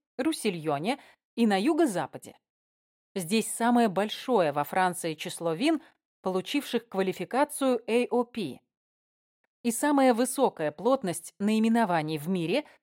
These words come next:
классифицируемых как P D O и I G P. Что означают эти аббревиатуры? Параграф два статьи два главы два регламента Е С в отношении виноделия гласит, что I G P —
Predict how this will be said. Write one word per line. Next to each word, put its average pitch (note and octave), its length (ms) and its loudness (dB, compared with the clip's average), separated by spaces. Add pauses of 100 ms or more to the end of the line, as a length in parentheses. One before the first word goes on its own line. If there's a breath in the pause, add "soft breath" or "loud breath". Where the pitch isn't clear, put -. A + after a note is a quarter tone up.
(140)
классифицируемых D4+ 1080 -2
как - 260 -4 (140)
P A#3+ 200 0
D D#3+ 380 -6
O E4+ 220 4 (300 loud breath)
и G3+ 180 -2
I A#3 180 -2
G G#3 240 -4
P. C3 260 -14 (1400)
Что - 220 -2
означают G3 600 0
эти G#3+ 180 -2
аббревиатуры? A3+ 680 2 (360)
Параграф G#3+ 540 2
два E3 320 0
статьи C4 420 0
два F#3 320 2
главы F3+ 340 0
два F3 280 0
регламента D#3+ 560 -2
Е C4 260 0
С - 140 -6
в F3+ 60 2
отношении F3+ 580 -2
виноделия D#3+ 720 -4 (280)
гласит, A3 460 2
что - 320 -2
I A3+ 220 2
G F3 200 -6
P — F#3 380 -6